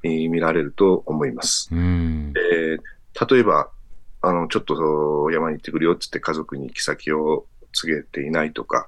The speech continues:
Speaker 2: はい。
Speaker 1: 登山届を出していないとか、あるいはあの、必要最小限の装備さえも持っていない、それで遭難し-、してしまうというケースが、えー、目立っているような気がします。
Speaker 2: うん、なるほど。この低山での遭難や事故というのはどういったケースがあるんでしょうか？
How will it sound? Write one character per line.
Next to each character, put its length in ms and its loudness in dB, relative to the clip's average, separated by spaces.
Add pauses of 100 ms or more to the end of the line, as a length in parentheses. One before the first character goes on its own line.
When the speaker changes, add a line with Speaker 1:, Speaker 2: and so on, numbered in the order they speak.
Speaker 2:
は 220 2
い。 100 -4
Speaker 1:
登 180 -2
山 140 -8
届 380 -2
を 140 0
出 120 2
し 140 0
て 140 -2
い 100 -6
な 140 4
い 80 -2
と 100 -14
か、 160 -10 (400)
あ 80 4
る 80 8
い 20 8
は 80 8
あ 20 2
の、 80 2
必 240 -2
要 140 6
最 220 4
小 180 6
限 140 4
の 60 2
装 140 0
備 120 -2
さ 100 0
え 40 0
も 100 -6
持 140 -4
っ 40 -10
て 180 -8
い 100 -4
な 120 2
い、 120 -4 (440)
そ 160 0
れ 60 6
で 80 4
遭 180 6
難 140 6
し-、 160 -2 (140)
し 200 -2
て 80 0
し 140 2
ま 80 6
う 80 2
と 100 2
い 100 6
う 80 2
ケ 160 -2
ー 40 0
ス 160 0
が、 140 2 (320)
え 40 0
ー、 160 2
目 80 -2
立 120 0
っ 20 -
て 120 -4
い 40 0
る 60 -2
よ 100 0
う 20 2
な 60 -2
気 120 -4
が 60 0
し 120 -6
ま 80 -10
す。 220 -2
Speaker 2:
う 40 4
ん、 380 4
な 100 0
る 60 -4
ほ 40 -2
ど。 180 -6 (320)
こ 100 -2
の 100 2
低 260 6
山 220 4
で 80 6
の 100 2
遭 340 4
難 320 6 (140)
や 140 0
事 200 2
故 240 2
と 120 -2
い 40 4
う 20 2
の 80 0
は 40 -6
ど 120 6
う 40 6
い 40 6
っ 20 -2
た 100 0
ケ 140 2
ー 40 6
ス 120 -2
が 140 2
あ 40 2
る 80 6
ん 20 6
で 80 0
し 80 -6
ょ 40 -2
う 20 -8
か？ 280 -2